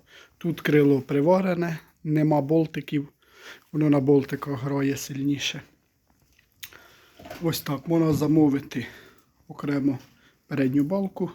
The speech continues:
хто бажає переробити. Можна замовити раму.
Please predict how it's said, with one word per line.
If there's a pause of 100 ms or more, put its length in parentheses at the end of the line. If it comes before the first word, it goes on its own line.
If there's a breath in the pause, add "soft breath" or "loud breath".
хто
бажає
переробити. (720 soft breath)
Можна
замовити
раму.